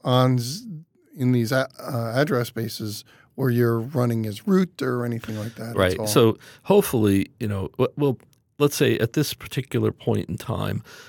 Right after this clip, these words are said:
Speaker 2: we think keeping it in an appliance form factor is the best way for us and for the customers, right? Where you don't have the need to be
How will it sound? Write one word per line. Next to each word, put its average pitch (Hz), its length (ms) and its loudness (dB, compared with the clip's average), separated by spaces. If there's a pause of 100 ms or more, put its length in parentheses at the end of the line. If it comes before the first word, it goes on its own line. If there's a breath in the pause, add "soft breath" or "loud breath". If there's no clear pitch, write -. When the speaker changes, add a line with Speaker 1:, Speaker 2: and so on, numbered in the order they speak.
(100)
Speaker 2:
we 113 140 2
think 123 340 -2
keeping 113 400 -2
it 107 100 -2
in 107 160 -2
an 98 80 -4
appliance 101 560 -4
form 101 340 -6
factor - 600 -8
is - 160 -8
the - 140 -14 (140)
best - 360 -6
way 95 220 -6
for - 260 -4
us - 380 -4
and 98 160 -6
for - 160 -6
the 80 100 -8
customers, - 680 -14
right? - 300 -8 (400 loud breath)
Where 104 220 4
you 101 220 2
don't 110 280 2
have 101 440 -4
the 95 240 -4
need 110 440 -2
to - 120 -6
be 101 440 -6